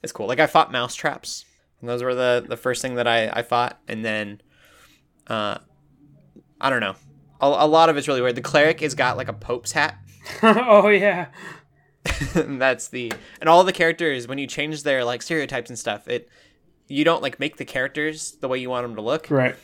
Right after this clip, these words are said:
Speaker 1: But, like, the jock has his own body, and then you put on whatever hat fits his, like, class.
Speaker 2: Yeah.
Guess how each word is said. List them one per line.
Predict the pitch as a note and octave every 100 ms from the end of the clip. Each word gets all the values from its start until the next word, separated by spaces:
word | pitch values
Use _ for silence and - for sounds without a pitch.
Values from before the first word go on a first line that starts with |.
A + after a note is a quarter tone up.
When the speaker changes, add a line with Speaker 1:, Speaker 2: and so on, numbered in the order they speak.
| _
Speaker 1:
But, | B2+
like, | B2 A#2
the | B2
jock | A#2 C#3+ C#3 - -
has | B2+ A#2+
his | B2 B2+
own | C3 B2
body, | A#2 A2+ A2 G#2 F#2+ _ - - -
and | B2 A#2
then | A2+ A#2 A2 A#2+
you | B2
put | - C3
on | B2+ B2
whatever | B2+ A#2+ A#2
hat | - B2+ A#2 - _ _
fits | _ - C#3+ -
his, | - B2 A#2
like, | A#2+ A2+ A2 - - _ _ _ _ _ -
class. | - C3+ A2+ A2
Speaker 2:
Yeah. | F3 D#3+ C#3+ C3